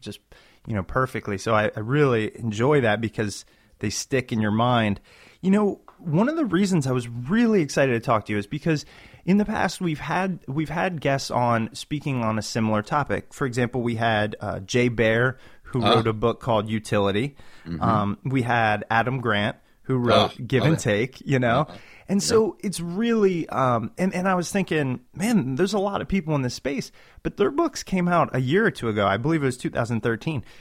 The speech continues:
Speaker 1: you know, and yours came out in two thousand seven. Not that it was, I'm sure, you know, you could go back to the year one and,
Speaker 2: Mm.
Speaker 1: and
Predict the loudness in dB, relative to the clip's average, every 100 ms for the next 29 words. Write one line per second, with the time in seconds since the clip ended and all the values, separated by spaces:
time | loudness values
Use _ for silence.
0 | -16 -4 0 0 -2 _ -4 -2 -4 -10
1 | -20 _ -8 0 2 4 4 2 -4 -2
2 | 2 2 0 -2 0 0 -2 -6 -4 -2
3 | 0 0 0 -4 -8 -20 _ -4 -2 -2
4 | -2 0 -2 -2 -4 -4 -4 -8 -10 -6
5 | -4 -2 0 0 0 0 -2 -4 -4 -2
6 | 0 0 -2 -6 -4 -8 _ _ -8 -6
7 | -2 -2 -4 -6 -4 0 2 2 -2 -6
8 | -12 -20 -6 0 2 2 2 2 0